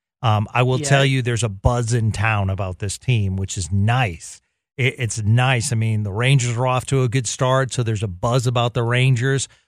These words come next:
Speaker 1: But with the Mavs out, and I know, you know, you can't equate both, but to me, this is a terrific opportunity for this franchise to capture this town.
Speaker 2: Oh, I agree. It's, it's definitely, it's a, it's a great opportunity.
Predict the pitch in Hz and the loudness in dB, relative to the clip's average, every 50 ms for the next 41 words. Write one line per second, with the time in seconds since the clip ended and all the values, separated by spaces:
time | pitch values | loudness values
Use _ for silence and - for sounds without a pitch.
0 | _ _ - 120 107 127 127 123 120 110 120 101 101 110 123 127 135 147 160 170 | _ _ -6 -6 -4 0 0 0 2 0 -2 0 2 2 4 4 4 4 2 0
1 | 160 117 120 156 151 139 120 110 107 - _ _ _ _ _ _ _ _ _ _ | 0 2 2 4 4 4 2 0 -2 -6 _ _ _ _ _ _ _ _ _ _
2 | _ _ _ _ _ - 135 _ - 165 165 165 165 170 185 180 180 180 180 165 | _ _ _ _ _ -20 -18 _ -2 2 2 4 6 6 4 4 4 2 0 0
3 | 151 143 143 139 143 135 127 113 - - 160 160 156 - - 139 120 - - 160 | 0 0 0 0 0 -2 -4 -6 -2 0 0 0 0 -2 -6 -12 -10 -6 -2 0
4 | 156 151 135 113 - 151 143 131 120 117 - - 131 120 - - - 123 123 139 | 0 0 0 0 0 0 2 2 2 0 -2 -4 -6 -6 -6 -4 -2 0 2 4
5 | 160 165 156 143 135 127 120 117 - 135 127 117 - 131 107 123 113 - - - | 4 4 4 2 0 -2 -4 -6 -6 -4 -4 -4 -4 -4 -4 -4 -4 -4 -6 -6
6 | 123 113 107 117 131 139 135 - 147 127 - 123 123 127 - - 117 107 - - | -6 -4 0 2 2 2 2 2 -2 -2 -2 0 -2 0 0 -2 -4 -4 -2 -2
7 | 131 123 120 113 120 117 113 - - 113 104 110 117 117 - - - 131 127 120 | 0 0 0 0 0 -2 -2 -4 -4 -4 -2 -2 -2 -2 -4 -4 -2 0 2 2
8 | 117 110 104 - 117 98 101 101 98 98 104 104 - - _ _ _ _ _ - | 2 0 -2 -2 -2 -2 -2 -4 -4 -6 -6 -8 -10 -12 _ _ _ _ _ -8
9 | - - - - 120 110 - - - 123 113 98 95 90 - _ - 110 95 85 | -6 -6 0 2 2 2 2 2 0 -2 -2 -2 -2 -6 -8 _ -6 -6 -6 -6
10 | 80 78 _ _ _ _ _ _ _ _ _ _ _ _ _ _ _ _ _ _ | -10 -14 _ _ _ _ _ _ _ _ _ _ _ _ _ _ _ _ _ _
11 | _ _ _ _ _ _ _ _ _ - 160 147 135 123 117 - 123 120 110 _ | _ _ _ _ _ _ _ _ _ -10 -8 -6 -6 -8 -10 -10 -12 -12 -12 _
12 | _ _ 147 151 143 - - 143 139 - - - 139 120 - - 127 117 107 120 | _ _ -14 -14 -14 -12 -14 -14 -14 -14 -10 -10 -10 -10 -10 -12 -18 -18 -18 -18
13 | 123 - 135 127 131 - 131 123 131 123 117 117 117 120 - - - - - - | -14 -12 -14 -12 -12 -16 -14 -12 -10 -10 -10 -10 -14 -18 -20 -20 -20 -20 -20 -20
14 | - - - - | -20 -20 -20 -20